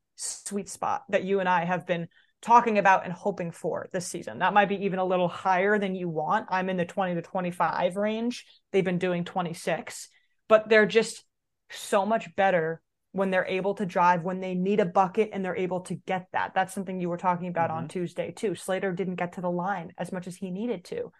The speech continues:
Speaker 1: against Saint Joe's <laughs> when things were a little bit risky down the stretch. Villanova closed in this game. The offense showed up and they did everything right without relying too much on the three.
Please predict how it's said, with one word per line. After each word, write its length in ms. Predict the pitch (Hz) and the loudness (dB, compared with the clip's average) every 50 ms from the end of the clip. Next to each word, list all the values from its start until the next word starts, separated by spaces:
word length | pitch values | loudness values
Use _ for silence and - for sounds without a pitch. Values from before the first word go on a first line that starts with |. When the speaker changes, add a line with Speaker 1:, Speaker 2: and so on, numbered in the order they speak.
| _ _ _ | _ _ _
Speaker 1:
against 460 | - 196 180 190 175 175 175 - - _ _ _ _ _ | -6 -4 -2 -2 -2 -4 -6 -8 -16 _ _ _ _ _
Saint 280 | - - 202 185 170 | -4 -2 -2 -2 2
Joe's 380 | 175 233 240 220 165 160 175 - | 4 8 8 8 8 6 0 0
<laughs> 0 | |
when 180 | - - 214 208 | 2 2 4 6
things 260 | - 220 214 214 208 | 6 6 6 6 6
were 140 | 214 208 202 | 6 6 6
a 80 | 190 | 8
little 220 | 185 196 185 196 185 | 6 6 6 6 6
bit 220 | 190 208 208 - - _ _ _ _ _ _ _ _ _ _ | 6 4 4 4 -4 _ _ _ _ _ _ _ _ _ _
risky 520 | 233 247 359 427 - - 240 196 165 165 | 6 6 6 6 6 2 0 -2 -2 -2
down 260 | 156 180 208 202 202 | 4 4 6 6 6
the 60 | 208 208 | 2 -2
stretch. 580 | - - - 262 196 - - - - - - _ _ _ _ _ _ - | -4 2 4 4 4 4 2 -4 -12 -14 -14 _ _ _ _ _ _ 0
Villanova 380 | 175 208 202 202 185 180 175 | 2 4 4 6 4 2 2
closed 400 | 170 - - 220 233 254 254 - | -2 2 4 6 6 6 4 2
in 100 | 285 254 | -4 -4
this 160 | 269 269 254 | -4 -6 -8
game. 320 | - - 254 254 254 262 254 | -6 -4 -2 -2 -2 -2 -2
The 140 | - 190 - | -4 -4 -2
offense 360 | - 165 185 175 - 247 233 - | 0 0 0 0 -2 -4 -4 -2
showed 260 | - - 233 233 202 | -2 -2 0 2 4
up 220 | 190 180 185 - - | 2 2 2 0 -4
and 140 | - 190 | -4 -4
they 100 | 185 175 | -2 -2
did 380 | 170 165 - 185 185 180 175 - _ _ _ _ _ _ | -2 -2 -2 -2 -2 -2 -4 -8 _ _ _ _ _ _
everything 560 | - 196 185 190 190 175 175 202 190 185 175 175 | 0 2 2 2 -2 -2 -2 -4 -4 -6 -6 -6
right 320 | 170 175 170 170 190 202 196 - | -2 0 2 2 2 2 0 -2
without 320 | 185 175 180 175 - - | -2 0 0 0 0 0
relying 340 | 180 180 175 165 156 147 170 | 0 0 0 0 -2 -4 -8
too 140 | - 196 208 | -12 -12 -12
much 180 | 190 185 - | -12 -12 -14
on 80 | 190 - | -14 -14
the 60 | 180 | -14
three. 320 | 175 - - - - 175 | -16 -12 -12 -12 -12 -14